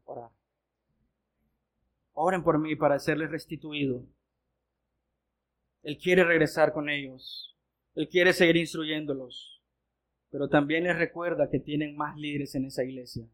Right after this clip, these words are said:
que pueden seguir. Amén. Quiero terminar con eso. Entonces, ¿cómo puedo mejorar mi relación con el liderazgo de la iglesia? La única manera, iglesia, de hacer esto posible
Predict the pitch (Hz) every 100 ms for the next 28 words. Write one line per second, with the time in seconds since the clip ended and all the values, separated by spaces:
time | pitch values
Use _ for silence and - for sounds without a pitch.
0 | _ _ - 123 143 135 131 127 120 113
1 | _ _ _ _ _ _ _ _ _ _
2 | _ _ _ _ 113 131 151 165 _ _
3 | _ _ 165 170 170 165 160 156 156 156
4 | 151 143 - _ _ _ _ _ _ -
5 | 156 196 208 202 208 208 214 202 196 170
6 | 151 165 170 170 165 147 - 170 160 160
7 | 147 143 151 156 147 143 143 160 - 131
8 | - _ _ _ _ _ _ _ _ _
9 | _ _ - 139 170 175 160 160 175 156
10 | 143 143 143 143 135 139 143 165 - 147
11 | 131 131 170 190 147 131 131